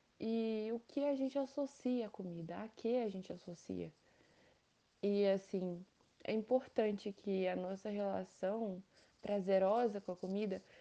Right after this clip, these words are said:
seja uma construção com a ajuda dos pais, pra que possa se evitar ao máximo situações aversivas, como a gente falou anteriormente, e evitar desenvolver transtornos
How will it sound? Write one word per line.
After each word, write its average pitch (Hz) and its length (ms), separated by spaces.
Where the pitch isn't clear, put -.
seja 226 280
uma 254 140
construção 262 760
com 254 140
a 254 60
ajuda 247 360
dos 254 280
pais, 220 680
pra 240 160
que 285 180
possa 277 360
se 269 140
evitar 247 320
ao 254 160
máximo 214 920
situações 214 600
aversivas, 214 720
como 190 600
a 202 100
gente 196 300
falou 196 580
anteriormente, 190 880
e 220 800
evitar 233 600
desenvolver 208 640
transtornos 196 1200